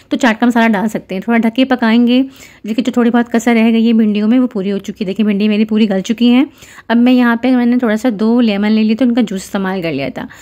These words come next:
यहाँ पे आप चाहें तो इमली भी डाल सकते हैं, लेकिन लेमन से एक बहुत ज़बरदस्त किस्म का टेस्ट आएगा,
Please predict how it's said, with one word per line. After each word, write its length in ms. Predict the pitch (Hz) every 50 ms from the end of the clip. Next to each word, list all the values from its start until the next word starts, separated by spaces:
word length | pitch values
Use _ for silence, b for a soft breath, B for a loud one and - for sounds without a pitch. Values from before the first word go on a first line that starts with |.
| B B B B B B
यहाँ 180 | 262 262 262 262
पे 100 | 254 294
आप 140 | 285 285 269
चाहें 300 | - 262 247 240 247 226
तो 380 | 262 269 269 269 285 269 269 B B B B B B -
इमली 280 | 226 247 240 262 269
भी 100 | 262 285
डाल 200 | 233 233 214 214
सकते 320 | 214 - 214 214 - - 220
हैं, 180 | 233 233 240
लेकिन 220 | 240 233 247 269 254
लेमन 300 | 233 220 214 214 233 233
से 140 | - 269
एक 220 | - 226 226 208 185
बहुत 220 | 214 214 240 240
ज़बरदस्त 480 | - - - - - 208 196 254 247 -
किस्म 260 | 233 226 - 226 214
का 120 | 214 214
टेस्ट 340 | 214 202 190 196 - - -
आएगा, 360 | 190 - - 233 - - 247